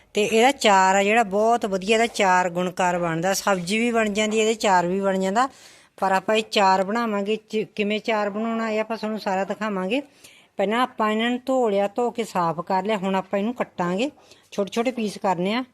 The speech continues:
ਠੀਕ ਆ। ਜਦੋਂ ਕੱਟਿਆ ਗਿਆ ਫਿਰ ਆਪਾਂ ਇਹਦਾ ਚਾਰ ਬਣਾਵਾਂਗੇ। ਫਲੀਆਂ ਆਪਾਂ ਨੇ ਸਾਰੀਆਂ ਕੱਟ ਲਈਆਂ, ਧੋ ਕੇ, ਸਮਾਰ ਕੇ, ਸਾਫ਼ ਕਰਕੇ, ਸੁਕਾ ਕੇ ਫਿਰ ਆਪਾਂ ਨੇ ਫਲੀਆਂ ਕੱਟੀਆਂ ਨੇ। ਤੇ ਹੁਣ ਇਹ ਆਪਾਂ ਮਸਾਲਾ ਲੈਤਾ ਜਿਹੜਾ ਜੀਰਾ,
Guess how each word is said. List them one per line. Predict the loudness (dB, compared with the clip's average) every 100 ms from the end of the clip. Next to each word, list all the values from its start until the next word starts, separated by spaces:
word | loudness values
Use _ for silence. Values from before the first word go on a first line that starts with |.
| _
ਠੀਕ | -8 -2
ਆ। | -2
ਜਦੋਂ | 0 -2 -2
ਕੱਟਿਆ | -4 -2 -2
ਗਿਆ | -2
ਫਿਰ | -2 -2
ਆਪਾਂ | -2 -2
ਇਹਦਾ | -2
ਚਾਰ | -2 -2 -2
ਬਣਾਵਾਂਗੇ। | -2 -4 -6 -8 -12 -20 _ _ _ _ _ _ _ _ -20 _ _ _ _ -8
ਫਲੀਆਂ | -4 -2
ਆਪਾਂ | -2 -2
ਨੇ | -2
ਸਾਰੀਆਂ | -2 0 0 0 -2
ਕੱਟ | -2 -4 -2
ਲਈਆਂ, | -2 -2 -2 -4 -10 _ _ _ _ _ _ _ -2
ਧੋ | 0 0
ਕੇ, | -2
ਸਮਾਰ | 0 2 2 0
ਕੇ, | -2
ਸਾਫ਼ | 0 0 0 0
ਕਰਕੇ, | -2 -2 -4 -4
ਸੁਕਾ | -4 -2 0 0
ਕੇ | -2 -2
ਫਿਰ | 0 0
ਆਪਾਂ | 0 -2
ਨੇ | -2 -2
ਫਲੀਆਂ | -2 -2 -2 -4
ਕੱਟੀਆਂ | -8 -8 -6 -4
ਨੇ। | -4 -6 _ -20 -20 _ _
ਤੇ | -4
ਹੁਣ | -2 0 0
ਇਹ | -2 0 0
ਆਪਾਂ | 0 -2 -2
ਮਸਾਲਾ | -2 0 0 0 0
ਲੈਤਾ | -2 -2 -2
ਜਿਹੜਾ | 0 0
ਜੀਰਾ, | -2 -4 -4 0 0 0 -6